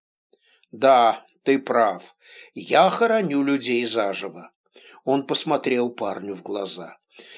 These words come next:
«Я вобью в крышку гвозди, а потом опущу тебя на дно могилы». Макси остановился.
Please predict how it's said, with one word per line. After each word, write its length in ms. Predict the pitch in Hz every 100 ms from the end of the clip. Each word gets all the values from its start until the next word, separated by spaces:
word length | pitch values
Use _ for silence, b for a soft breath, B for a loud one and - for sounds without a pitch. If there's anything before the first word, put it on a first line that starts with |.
| B
«Я 340 | 131 175 220
вобью 520 | 220 196 135 160 233
в 140 | - -
крышку 580 | 156 185 220 - 156
гвозди, 800 | - 127 131 262 220 - - 101 - B B
а 120 | B 240
потом 380 | 262 - 269
опущу 580 | 196 185 165 - - 208
тебя 300 | 170 165 127
на 160 | 117 113
дно 280 | 113 131 120
могилы». 640 | 113 98 104 101 87 - _ _ _ _ _ b b b
Макси 440 | 113 107 - -
остановился. 960 | 123 - 123 120 117 95 82 - -